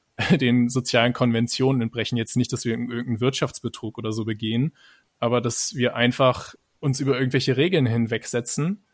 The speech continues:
weil wir das Gefühl haben, die sind zwar wichtig für die Gesellschaft, aber ich komme da vielleicht jetzt auch mal einmal mit durch.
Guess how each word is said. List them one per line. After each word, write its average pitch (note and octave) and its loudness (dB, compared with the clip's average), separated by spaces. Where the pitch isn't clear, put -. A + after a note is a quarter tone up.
weil B2 0
wir B2 2
das A#2 -2
Gefühl A#2 -4
haben, B2+ 2
die A#2+ -2
sind B2+ 0
zwar B2 -2
wichtig C3 -4
für B2+ -2
die B2 -2
Gesellschaft, B2 -2
aber A2+ -6
ich - -8
komme C3 -2
da B2 0
vielleicht A#2+ -6
jetzt B2+ -8
auch B2 -8
mal B2 -8
einmal B2 -2
mit A#2+ -4
durch. A2+ -6